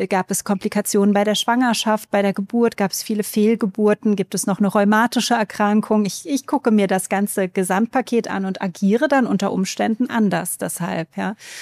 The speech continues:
Und das ist wirklich tatsächlich echte Prävention. Hm, das ist ein, das ist ein rein präventives Thema. Ich,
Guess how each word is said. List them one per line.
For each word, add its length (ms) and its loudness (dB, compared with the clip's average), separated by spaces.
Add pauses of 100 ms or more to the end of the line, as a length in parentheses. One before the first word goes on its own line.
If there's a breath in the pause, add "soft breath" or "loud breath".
(180 loud breath)
Und 120 0
das 140 2
ist 160 -4
wirklich 180 0
tatsächlich 540 0
echte 300 -2
Prävention. 960 -2 (100)
Hm, 200 -2
das 200 -4
ist 160 -6
ein, 120 0 (120)
das 180 -2
ist 140 -8
ein 40 -2
rein 240 2
präventives 680 0
Thema. 320 -2
Ich, 180 -8